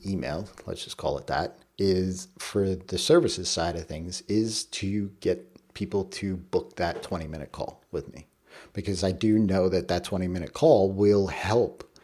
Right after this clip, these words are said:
um, based off of what I built into my sales pipeline, is that conversation allows me to know whether it could be a retainer client, whether it, or it's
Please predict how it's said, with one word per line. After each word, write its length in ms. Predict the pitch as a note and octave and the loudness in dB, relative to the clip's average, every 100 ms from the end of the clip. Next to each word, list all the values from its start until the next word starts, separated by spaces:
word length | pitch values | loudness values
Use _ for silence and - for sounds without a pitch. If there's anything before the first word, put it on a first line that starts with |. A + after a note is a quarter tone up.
| _ - | _ -4
um, 380 | F2+ E2 E2 - | -2 -4 -8 -2
based 260 | F#2+ E2+ - | 0 0 0
off 180 | E2 - | -2 -4
of 240 | D#2+ D#2+ | -14 -4
what 120 | F2 | -2
I 80 | D#2+ | -2
built 360 | D#2 F2 D2+ - | -4 -4 -2 2
into 340 | B2 G#2+ - - _ - | 2 2 -6 -12 _ -10
my 180 | D2+ | -8
sales 340 | D2+ - D#2 D2+ - - | -4 -2 -2 -6 -12 -10
pipeline, 520 | D2 D2 E2 D#2 E2+ | -10 -8 -10 -8 -8
is 320 | F2 F#2 - _ | -8 -8 -12 _
that 160 | F2+ F2+ | -4 0
conversation 640 | A#2+ G2 F2+ F#2+ - G#2+ | 0 2 0 -2 0 -2
allows 340 | F2 F2 F2+ | 0 0 -2
me 140 | F2+ F2 | -4 -6
to 120 | E2+ | -6
know 220 | E2 F2 | -4 -2
whether 460 | D#2+ E2+ D#2 E2 - - - - | -4 -6 -6 -6 -8 -18 -20 -14
it 120 | - | -8
could 180 | - - | -8 -4
be 140 | D#3 | -4
a 40 | - | -4
retainer 400 | - B2 D#3 D#3 | -2 0 0 0
client, 440 | D3 C#3 C#3+ C#3+ | 4 4 4 0
whether 380 | - E2+ E2 E2 - | -4 -4 0 -2 -2
it, 320 | F2 D#2+ D#2+ - | -4 -4 -6 -4
or 380 | G#2 G#2+ G2 G2 | 4 6 6 4
it's 360 | F#2+ F#2 - | 0 -2 -4